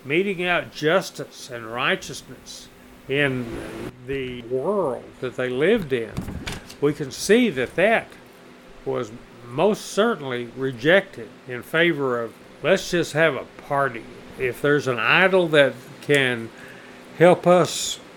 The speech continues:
have a good time and maybe even meet some of our needs, let's worship that idol.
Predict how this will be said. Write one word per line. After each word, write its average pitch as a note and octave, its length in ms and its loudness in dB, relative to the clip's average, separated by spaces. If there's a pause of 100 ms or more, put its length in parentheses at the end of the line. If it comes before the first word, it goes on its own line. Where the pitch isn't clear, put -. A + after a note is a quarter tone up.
(140)
have F3 220 4
a D#3+ 40 2
good D#3 300 2
time F3 560 0
and A#2+ 400 -2
maybe D3+ 300 0
even D3 340 0
meet E3 220 2
some E3 240 0
of D#3+ 120 -4
our E3 160 4
needs, E3 460 2
let's D#3+ 340 0
worship D#3 580 -2
that D#3 300 0
idol. C#3 440 0